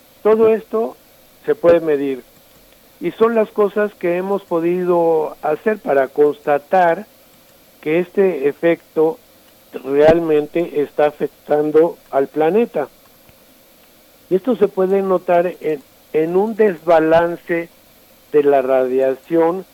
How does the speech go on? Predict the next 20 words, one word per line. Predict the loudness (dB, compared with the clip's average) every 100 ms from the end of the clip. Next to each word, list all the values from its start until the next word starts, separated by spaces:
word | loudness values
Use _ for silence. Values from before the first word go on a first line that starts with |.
| _ _ _
que | -10 -6
se | -6
mide, | -4 -2 -2 -4 _ _ _ _ _
digamos, | -2 0 0 -2
en | 0
el, | 0 -2 -14 -4
en | 0 2
el | 0
tope | 2 -2 2 2
de | 2
la | 2 -2
atmósfera. | 0 0 0 -2 -4 -6 -14 _ _
El | -8 -4
tope | -4 -2 0
de | 0
la | 0
atmósfera | -2 -2 -2 0 0 0
lo | -4
podríamos | -6 -2 0 0 -2 -6
poner, | -6 -4 -4